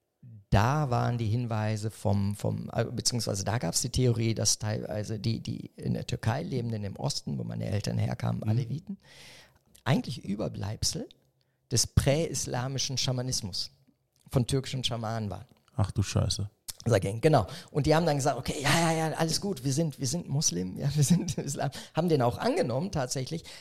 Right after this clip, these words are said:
Speaker 1: aber weiterhin ihre Riten beibehalten.
Speaker 2: Ja.
Speaker 1: Meine Eltern hatten,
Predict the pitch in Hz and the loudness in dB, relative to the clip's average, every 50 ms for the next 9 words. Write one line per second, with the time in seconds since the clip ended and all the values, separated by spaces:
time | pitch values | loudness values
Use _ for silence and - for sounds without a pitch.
0 | - - - 147 135 135 135 131 - - - 135 123 127 139 147 185 175 170 156 | -14 -2 2 4 4 6 4 4 2 -2 -8 -8 -2 0 0 0 0 0 2 2
1 | 135 143 143 139 139 135 - _ _ _ _ - - 135 127 120 120 117 165 208 | 4 4 2 2 -2 -4 -6 _ _ _ _ -2 0 0 0 0 -2 -2 -4 -4
2 | 214 - 117 107 104 101 104 - 57 - - - - - - - 107 98 - - | -2 -2 -2 0 0 0 -2 -4 -6 -10 -10 -12 -14 -12 0 4 4 4 4 2
3 | - - 110 - - - 131 120 104 - 131 123 117 135 - 156 131 127 - | -10 -10 -10 -10 -8 -8 -6 4 4 4 4 4 2 -2 -2 -2 -4 -4 -4